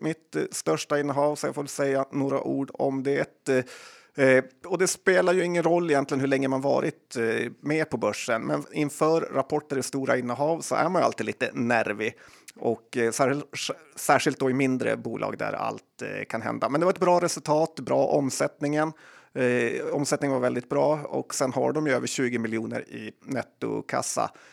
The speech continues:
Lite sämre orderstock, då jag antar att man har betat av den här lite under Q trean. Eh, men ändå inte farligt, eh, dålig.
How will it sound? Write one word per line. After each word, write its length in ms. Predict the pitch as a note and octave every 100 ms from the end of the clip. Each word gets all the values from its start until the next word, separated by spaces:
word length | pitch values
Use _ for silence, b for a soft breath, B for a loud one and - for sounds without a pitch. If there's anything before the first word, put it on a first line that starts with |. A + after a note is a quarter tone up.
| B
Lite 320 | - G3+ G3 F#3+
sämre 280 | F#3 F3+
orderstock, 760 | F3 E3+ D3+ D3 D#3 D3 - - C#3+ C#3 C#3+
då 180 | D3 C#3+
jag 100 | C#3
antar 260 | B2+ C3
att 80 | B2
man 100 | B2+
har 80 | A#2
betat 420 | A#2+ B2 - A#2+
av 240 | B2+ B2
den 120 | G#2+ F#2+
här 120 | G#2
lite 260 | G2 -
under 360 | A2 A2+ - - -
Q 200 | - A2
trean. 440 | - A#2 A2 G#2+ - b b -
Eh, 200 | B2 A#2
men 180 | - C3+
ändå 260 | C#3 B2 B2
inte 220 | A2 A2+
farligt, 720 | - B2 A2 - - _ -
eh, 320 | A2+ G#2+ A#2
dålig. 520 | C3+ C3 A2 A2 A2